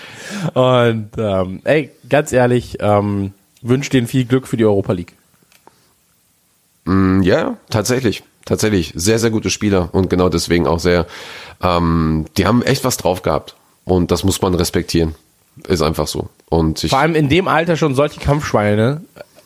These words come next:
Speaker 1: Sehr gut. Sehr gut.
Speaker 2: Ja. Genau. Schauen wir mal, was
Speaker 1: Also du
Speaker 2: da
Speaker 1: kannst dich
Speaker 2: passiert.
Speaker 1: halt hinlegen, wenn Liverpool kommt, zwei null führt und sagen, okay, ja, ich lege mich jetzt hin und das war's. Oder du kämpfst gegen an. Und das haben sie in, äh, haben, haben sie in Liverpool schon gemacht.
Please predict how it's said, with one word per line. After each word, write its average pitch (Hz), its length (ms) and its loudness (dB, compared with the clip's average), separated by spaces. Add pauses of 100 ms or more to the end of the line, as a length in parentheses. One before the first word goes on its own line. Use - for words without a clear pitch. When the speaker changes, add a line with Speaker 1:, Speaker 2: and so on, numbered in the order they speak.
(720)
Speaker 1:
Sehr 110 280 0
gut. 92 240 -14 (240)
Sehr 110 220 0
gut. - 240 -10 (280)
Speaker 2:
Ja. 80 140 0 (960)
Genau. 73 280 0
Schauen 95 220 0
wir 98 60 2
mal, 87 160 2
was 73 60 -2
Speaker 1:
Also 160 120 0
du - 40 -4
Speaker 2:
da 196 60 0
Speaker 1:
kannst 202 140 -2
dich 208 100 -6
Speaker 2:
passiert. 175 180 0
Speaker 1:
halt - 0 -
hinlegen, 220 440 0
wenn 202 140 2
Liverpool 196 400 0
kommt, 196 320 -4
zwei 190 180 0
null 185 160 2
führt 202 380 -2 (400)
und 147 140 -2
sagen, 156 360 2
okay, 143 280 2
ja, 139 160 4
ich 123 120 -2
lege 139 180 -2
mich 135 100 0
jetzt 131 160 0
hin 160 160 2
und 123 120 0
das 113 160 -4
war's. 135 340 0 (320)
Oder 139 220 4
du 151 140 0
kämpfst 156 380 0
gegen 165 220 0
an. 160 120 2
Und 101 80 0
das 95 120 -4
haben 120 120 2
sie 120 120 -2
in, 165 180 2
äh, 131 580 0
haben, 131 180 0
haben 127 160 0
sie 131 120 2
in 160 100 2
Liverpool 165 340 2
schon 165 160 -2
gemacht. 160 320 0